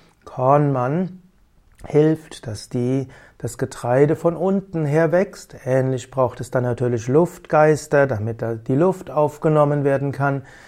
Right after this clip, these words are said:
Es braucht die Feuergeister, die dafür an-, verantwortlich sind, dass die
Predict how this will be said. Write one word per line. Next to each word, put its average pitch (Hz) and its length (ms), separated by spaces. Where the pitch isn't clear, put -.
Es - 260
braucht 120 520
die 131 100
Feuergeister, 156 1040
die 131 100
dafür 131 380
an-, 156 220
verantwortlich 151 880
sind, 139 440
dass 123 380
die 123 420